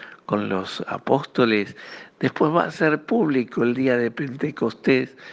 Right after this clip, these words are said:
que es lo que nos cuenta la primera lectura,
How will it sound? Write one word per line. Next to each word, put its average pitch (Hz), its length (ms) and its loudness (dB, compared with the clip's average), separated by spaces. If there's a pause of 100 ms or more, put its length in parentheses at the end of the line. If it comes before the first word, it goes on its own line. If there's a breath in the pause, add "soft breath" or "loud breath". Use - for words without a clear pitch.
(560 loud breath)
que 117 180 2
es 117 120 -2
lo 117 140 2
que 107 120 0
nos 104 200 -2
cuenta 113 640 0 (440 loud breath)
la - 200 0
primera 143 520 2
lectura, 113 760 -2